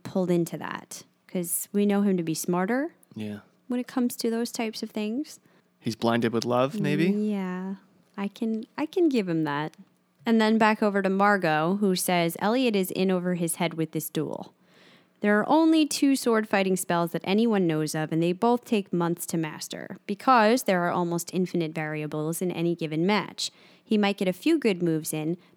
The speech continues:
Speaker 1: but King Idri has fought fourteen duels, and all of his opponents are dead." So he's a skilled sword master.
Speaker 2: Oh, very skilled. It turns out Reynard's son is John Gaines,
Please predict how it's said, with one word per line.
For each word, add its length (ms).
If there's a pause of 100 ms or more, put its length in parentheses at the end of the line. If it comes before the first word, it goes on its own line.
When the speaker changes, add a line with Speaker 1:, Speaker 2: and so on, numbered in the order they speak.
(120)
Speaker 1:
but 180
King 240
Idri 400
has 160
fought 200
fourteen 680
duels, 500
and 220
all 260
of 80
his 160
opponents 640
are 140
dead." 360 (720)
So 60
he's 180
a 60
skilled 480
sword 260
master. 520 (400)
Speaker 2:
Oh, 120
very 260
skilled. 400 (460)
It 100
turns 280
out 260
Reynard's 400
son 340
is 140
John 260
Gaines, 440